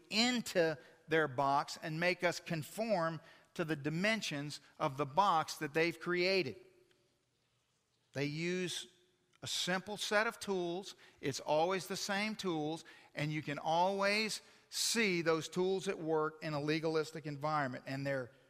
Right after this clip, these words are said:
guilt, fear, intimidation, and self-righteousness.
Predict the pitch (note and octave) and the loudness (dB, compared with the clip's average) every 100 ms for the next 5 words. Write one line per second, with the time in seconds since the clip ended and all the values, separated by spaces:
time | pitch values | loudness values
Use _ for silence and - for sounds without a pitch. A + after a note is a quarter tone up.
0 | _ - A2 D3+ E3+ G#3 - - - _ | _ -18 -2 2 2 2 -4 -20 -20 _
1 | _ - F#3+ F#3+ D#3+ D#3 D#3+ - - _ | _ -6 0 2 2 0 -2 -12 -20 _
2 | C3+ B2 F3+ F#3+ E3+ F3+ E3 - C#3 C#3+ | -10 -2 0 0 2 2 2 -2 -6 -8
3 | - C3+ C3 D#3 D3+ D3 D3 D3 A#2 G#2+ | -12 -10 -4 0 0 0 0 0 -6 -12
4 | G#2+ F#2 - | -14 -16 -20